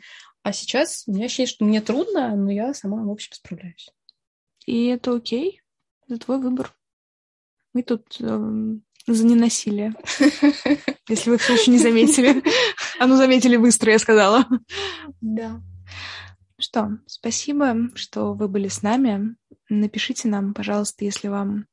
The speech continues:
Speaker 2: откликнулось что-то из нашего сегодняшнего разговора, потому что он получился очень личным, очень искренним, очень значимым, очень терапевтичным.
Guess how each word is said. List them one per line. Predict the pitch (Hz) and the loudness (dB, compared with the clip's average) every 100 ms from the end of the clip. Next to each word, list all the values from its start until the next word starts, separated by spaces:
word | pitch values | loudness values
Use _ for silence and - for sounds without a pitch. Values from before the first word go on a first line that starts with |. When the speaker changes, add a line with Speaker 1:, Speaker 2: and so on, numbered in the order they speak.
| _ _ | _ _
Speaker 2:
откликнулось | - - 208 214 220 202 202 | -14 -6 -6 -2 -2 0 -2
что-то | - 208 208 208 208 214 | -4 -6 -6 -6 -6 -6
из | 233 196 | -6 -6
нашего | 202 - 202 | -6 -4 -6
сегодняшнего | - 208 196 - 196 | -4 -4 -6 -8 -6
разговора, | 196 - 202 196 277 240 | -6 -6 -4 -2 -2 -2
потому | - 196 196 | -6 -4 -4
что | - 202 | -4 -8
он | 190 | -8
получился | - 196 - 214 214 202 202 _ - - - - - - | -8 -8 -4 -4 -4 -6 -8 _ -20 -20 -20 -20 -12 -4
очень | 214 - | -4 -2
личным, | 196 196 220 - - 208 202 | -2 0 -2 -2 -2 0 0
очень | 196 - 202 208 | -2 -4 -2 0
искренним, | 220 - 208 196 196 196 196 | 0 -4 -6 -4 -4 -4 -6
очень | 196 - 190 | -6 -6 -6
значимым, | 185 196 214 - 196 196 190 196 | -4 -4 -4 -6 -6 -4 -4 -4
очень | 196 - 190 190 | -6 -8 -8 -6
терапевтичным. | 220 202 196 - - 240 - - 220 220 220 | -2 -2 -2 -12 0 0 0 0 4 4 2